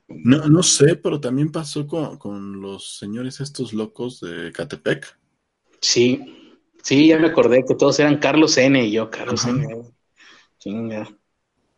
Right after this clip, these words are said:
Speaker 2: Carlos Naticempos, ¿no? <laughs>
Speaker 1: <laughs> Sí, Juan Carlos N, ¿no?
Speaker 2: Algo así, Juan Carlos N, y yo, puta,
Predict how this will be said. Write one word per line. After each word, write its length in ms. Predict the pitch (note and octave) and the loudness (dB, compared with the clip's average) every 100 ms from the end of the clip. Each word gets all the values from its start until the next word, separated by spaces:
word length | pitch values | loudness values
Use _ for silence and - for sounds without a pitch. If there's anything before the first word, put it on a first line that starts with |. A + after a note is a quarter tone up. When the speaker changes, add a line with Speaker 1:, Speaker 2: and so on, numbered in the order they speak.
| _ - | _ -4
Speaker 2:
Carlos 260 | G#2+ A2+ | -2 0
Naticempos, 720 | A#2 G#2 G2+ - G#2+ A#2+ A#2 G#2 | -2 -2 -2 0 0 -2 -4 -6
¿no? 100 | G2+ | -10
<laughs> 1160 | - - D#3 - - - - - - - G2 G2 | -10 -2 -2 -2 -8 -12 -10 -4 -2 -2 -2 -8
Speaker 1:
<laughs> 40 | |
Sí, 160 | - F#2+ - | -10 -10 -8
Juan 180 | - G#2 | -4 -2
Carlos 440 | G2+ A2+ A#2 A#2 | 2 0 0 -2
N, 300 | A2 A2 G#2 - | -2 -4 -6 -8
¿no? 240 | G#2 F#2+ - - _ _ _ _ _ | -6 -6 -10 -18 _ _ _ _ _
Speaker 2:
Algo 240 | G#2+ B2+ | 0 4
así, 300 | B2+ - A2 | 4 2 -2
Juan 160 | A2 G2+ | -2 -2
Carlos 320 | G#2+ A2 G#2 | -2 -4 -6
N, 200 | G2+ G2 | -8 -10
y 60 | F#2+ | -12
yo, 180 | F#2 F#2 | -10 -8
puta, 400 | F2+ B2+ D3+ | -8 -10 -12